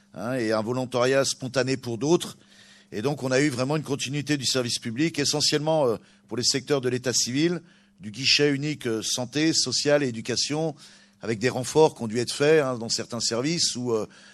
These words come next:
certaines, euh, personnes dans les accueils, euh, ne pouvaient pas sortir ou étaient en garde d'enfants. Bref, euh, il nous a fallu, euh, euh, moduler avec chacun,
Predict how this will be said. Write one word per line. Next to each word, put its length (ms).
certaines, 480
euh, 240
personnes 360
dans 80
les 200
accueils, 500
euh, 460
ne 100
pouvaient 260
pas 240
sortir 560
ou 80
étaient 220
en 100
garde 320
d'enfants. 440
Bref, 360
euh, 120
il 80
nous 180
a 60
fallu, 400
euh, 180
euh, 260
moduler 760
avec 260
chacun, 540